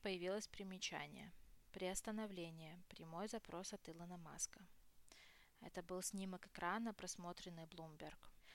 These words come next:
Пятнадцатого декабря прошлого года Twitter приостановил работу известных журналистов, освещающих Twitter и Маска.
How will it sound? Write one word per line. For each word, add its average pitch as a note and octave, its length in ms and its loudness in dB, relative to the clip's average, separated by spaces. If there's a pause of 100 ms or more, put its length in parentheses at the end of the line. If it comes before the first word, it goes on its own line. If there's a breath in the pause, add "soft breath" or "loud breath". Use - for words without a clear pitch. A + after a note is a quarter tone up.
(160 loud breath)
Пятнадцатого A#3+ 680 6
декабря G3+ 540 4
прошлого F#3+ 540 2
года A#3+ 340 4
Twitter A3+ 460 0
приостановил F#3 800 2
работу F#3 420 2
известных G3 460 2
журналистов, G#3+ 760 0
освещающих D#3 840 2
Twitter - 440 -4 (300)
и F#3+ 120 -2
Маска. F3 540 0